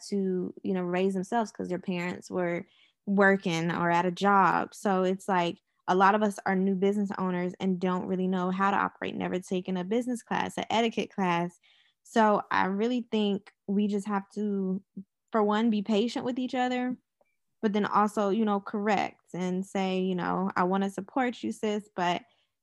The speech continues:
you took forever to email,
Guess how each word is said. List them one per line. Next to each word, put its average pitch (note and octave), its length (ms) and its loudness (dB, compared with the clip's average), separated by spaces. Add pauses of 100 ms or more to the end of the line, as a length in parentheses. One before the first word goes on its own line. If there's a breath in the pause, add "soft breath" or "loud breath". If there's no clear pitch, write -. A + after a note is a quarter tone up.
(140)
you G#3+ 540 2
took - 200 -6
forever G3 500 2
to - 280 -8
email, F#3+ 640 0